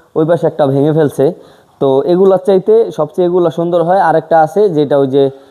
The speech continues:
লোহার যে পাইপগুলা, এই পাইপগুলা দিয়ে পাইপের ভিতরে চুরি দিয়ে দিতে পারেন আপনারা।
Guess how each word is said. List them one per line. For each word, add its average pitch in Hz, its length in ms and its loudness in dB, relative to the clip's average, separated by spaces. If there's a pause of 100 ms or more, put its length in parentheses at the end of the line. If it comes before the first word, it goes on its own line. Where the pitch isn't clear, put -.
(140)
লোহার 143 320 2
যে 151 140 0
পাইপগুলা, 147 640 0
এই 156 80 0
পাইপগুলা 147 480 -2
দিয়ে 175 200 0
পাইপের 151 320 0
ভিতরে 139 260 -2
চুরি 156 240 -2
দিয়ে 151 160 2
দিতে 143 240 0
পারেন 117 300 -2
আপনারা। 127 340 -2